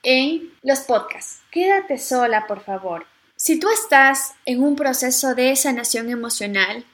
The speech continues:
si es que estás consciente de que has atraído lo que has atraído porque, eh, ha sido en base a una herida no consciente que ahora ya es consciente,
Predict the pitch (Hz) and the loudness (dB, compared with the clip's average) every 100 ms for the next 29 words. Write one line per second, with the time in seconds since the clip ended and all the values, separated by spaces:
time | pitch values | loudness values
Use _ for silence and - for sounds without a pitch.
0 | _ - - - 254 247 262 247 - 294 | _ -16 -4 0 0 0 -2 0 2 0
1 | - - 302 269 - 277 285 302 254 240 | 0 -4 -2 0 0 0 0 -2 -2 -4
2 | 233 220 - 233 262 254 240 220 220 240 | -4 -4 -4 -6 -6 -6 -6 -6 -6 -4
3 | 226 226 208 220 214 208 220 240 240 202 | -4 -6 -8 -8 -8 -8 -6 -8 -8 -14
4 | - 196 - _ - - - - - _ | -10 -12 -12 _ -20 -20 -20 -20 -20 _
5 | - - - 254 254 285 302 262 240 254 | -18 -14 -2 0 2 0 2 4 6 6
6 | 311 294 254 220 220 240 262 226 - 269 | 2 0 -2 -4 -4 -2 -2 -4 -4 -6
7 | 226 - 240 233 247 - 196 208 220 196 | -2 -2 -4 -4 -10 -6 -4 -2 -4 -2
8 | 190 220 - 339 320 294 269 262 294 | -2 -2 -6 -6 -4 -2 -2 -4 -8